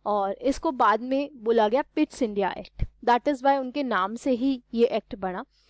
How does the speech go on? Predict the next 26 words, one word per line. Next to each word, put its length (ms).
इसने 280
क्या 220
किया 260
कि 220
सबसे 320
पहले 220
कुछ 300
जो 340
कमजोरियां 720
थी 220
रेगुलेटिंग 600
एक्ट 260
की, 240
उसको 300
रिमूव 360
किया, 260
और 140
कंपनी 500
का 260
जो 240
एडमिनिस्ट्रेशन 720
था 260
इंडिया 420
में, 300
वो 400
आपका 500